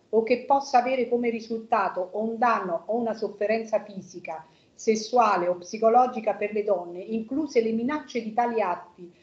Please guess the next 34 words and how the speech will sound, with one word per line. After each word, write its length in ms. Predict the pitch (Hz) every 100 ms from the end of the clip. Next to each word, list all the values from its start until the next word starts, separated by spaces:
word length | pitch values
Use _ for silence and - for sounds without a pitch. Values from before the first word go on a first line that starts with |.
| _ _ _
la 220 | 214 247
coercizione 1000 | 262 254 254 254 226 - 254 208 185 185 202
o 120 | 247
la 140 | 233
privazione 640 | 233 262 226 - 269 247 208
arbitraria 720 | 190 196 214 226 240 214 202
della 220 | 214 214
libertà 720 | 196 185 190 180 - 214 214 - -
che 140 | _ 220
avvenga 380 | 214 254 254
nella 240 | 214 220 208
vita 260 | 247 - 196
pubblica 520 | 277 302 269 247 226
o 60 |
privata. 640 | 214 208 196 160 165 170 - _ _ _ _ _ _ _
Che 160 | 269
la 140 | 240 254
legge 320 | 294 311 285
ventisette 800 | 269 254 254 240 277 269 - 254
sei 440 | - 247 233 214
del 160 | 202 202
duemilatredici, 920 | 220 233 247 233 240 233 214 196 185
la 180 | 190 202
numero 320 | 214 247 240
settantasette, 920 | 220 226 - 208 - 208 240 214 - 175
Convenzione 640 | 180 190 202 - 233 214
di 140 | 214
Istanbul, 640 | 214 - 180 165 160 156 156 _ _ _ _
protegge 520 | 226 226 277 247 254
le 120 | 240
donne 320 | 240 254 254
e 40 | 226
le 120 | 226
ragazze, 800 | 220 214 196 185 - 180 160